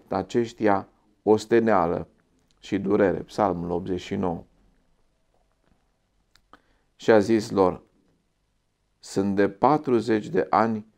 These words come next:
și nu am făcut nicio rugăciune. De acum, dacă voi trăi alți patruzeci de ani,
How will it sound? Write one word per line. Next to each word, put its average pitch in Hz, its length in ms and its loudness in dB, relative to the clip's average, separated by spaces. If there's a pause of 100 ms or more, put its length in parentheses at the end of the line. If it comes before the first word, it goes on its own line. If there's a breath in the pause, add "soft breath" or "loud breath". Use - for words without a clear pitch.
(340)
și - 220 -8
nu 98 140 0
am 104 120 2
făcut 101 300 -4
nicio 104 380 -2
rugăciune. 90 680 -6 (960)
De - 140 -2
acum, 113 580 -4 (920)
dacă 98 440 2
voi 107 280 4
trăi 113 420 2
alți 147 360 4
patruzeci 104 640 0
de 82 120 -6
ani, 80 260 -6